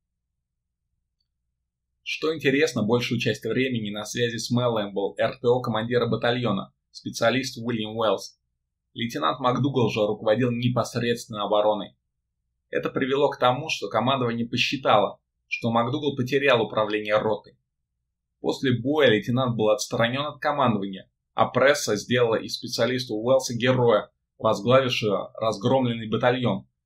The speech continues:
за что он был награждён третьей по значимости наградой в армии С Ш А Серебряной звездой. А в номере от двадцать девятого ноября тысяча девятьсот шестьдесят шестого года ежедневной армейской газеты Stars and Stripes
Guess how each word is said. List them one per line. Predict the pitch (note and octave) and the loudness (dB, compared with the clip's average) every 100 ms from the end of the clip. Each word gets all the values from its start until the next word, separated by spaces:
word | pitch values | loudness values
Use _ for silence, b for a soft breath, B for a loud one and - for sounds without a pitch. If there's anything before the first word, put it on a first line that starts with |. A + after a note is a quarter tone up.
| _ _ | _ _
за | - A2 | -4 -2
что | - | 0
он | B2 | 0
был | A2 A2 | 0 -2
награждён | G#2+ A2 G#2+ B2+ A2+ | 0 0 0 -2 -2
третьей | A#2 C3 C#3 C3 | -2 -4 -4 -2
по | B2+ | -2
значимости | A#2 A#2+ A#2+ A#2+ A2+ A#2 | 0 -2 -4 -8 -10 -6
наградой | A#2 A#2 A#2 A2 | -4 2 2 2
в | G#2+ | 2
армии | A2 G#2+ G#2 | 2 0 -8
С | - | -8
Ш | A2 G#2+ | -2 0
А | F#2+ - | -2 -4
Серебряной | - - A#2 G#2 G2+ G#2 | -12 -2 0 0 -2 -6
звездой. | G2+ A2 G#2 G2+ - _ _ _ _ _ _ _ _ _ _ _ - | -8 -6 -2 -2 -4 _ _ _ _ _ _ _ _ _ _ _ -4
А | A#2+ | 0
в | |
номере | D#3 F3+ D#3 C#3 - | 0 0 0 -2 0
от | B2 B2 - | 0 0 -4
двадцать | A2 A#2+ D3+ - G#2+ | 0 2 2 0 0
девятого | A#2 C3+ A2 | 0 0 -2
ноября | G#2 G#2+ G#2 C#3 B2 | -6 -4 0 2 2
тысяча | G#2+ - G#2 | -2 -8 -10
девятьсот | G2+ B2+ A#2 | -6 -4 -4
шестьдесят | G#2+ - G#2+ | -6 -4 -4
шестого | - - A2+ G#2 | -4 -6 -4 -2
года | A#2 B2+ G#2+ - _ _ | 0 2 0 -4 _ _
ежедневной | - A2 A#2+ B2+ D#3 D3+ A#2 | -4 -2 -2 -4 -6 -2 2
армейской | G#2+ A#2 C3+ - G2+ | 2 0 -4 -6 -4
газеты | A2 G#2+ C3 B2 | -2 0 0 -2
Stars | G#2 - A#2 A2+ - | -8 -2 0 0 -4
and | G2+ | -16
Stripes | - G#2+ A#2 A#2+ - | -18 -2 2 2 0